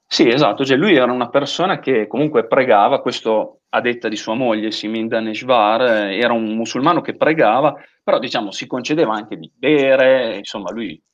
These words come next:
non aveva nessun problema a bere alcolici, eh, fumava sigarette,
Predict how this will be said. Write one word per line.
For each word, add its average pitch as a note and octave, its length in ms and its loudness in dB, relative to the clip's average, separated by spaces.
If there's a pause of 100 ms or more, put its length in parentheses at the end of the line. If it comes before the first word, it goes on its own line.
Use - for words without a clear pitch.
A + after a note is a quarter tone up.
(180)
non A#2 140 -8
aveva A#2 300 -2
nessun G#2 340 -10
problema A2 540 -4
a - 20 -6
bere A2 240 0
alcolici, A#2+ 800 -2 (400)
eh, F#2+ 260 -4
fumava G2 800 0
sigarette, A2 680 -2